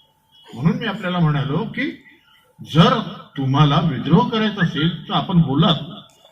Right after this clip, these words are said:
की काही गोष्टींचा त्याग करावा लागतो. विद्रोहाचा मार्ग हा सोपा नाहीये. आज उठलो आणि मी विद्रोह करायला निघालो असं होत नाहीये.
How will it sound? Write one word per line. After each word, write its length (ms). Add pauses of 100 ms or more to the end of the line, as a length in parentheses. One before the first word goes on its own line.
(920)
की 80
काही 320
गोष्टींचा 560 (120)
त्याग 180 (140)
करावा 320
लागतो. 400 (2000)
विद्रोहाचा 720
मार्ग 280
हा 160
सोपा 420
नाहीये. 600 (880)
आज 240
उठलो 260
आणि 180
मी 120
विद्रोह 340
करायला 320
निघालो 460 (760)
असं 180
होत 340
नाहीये. 400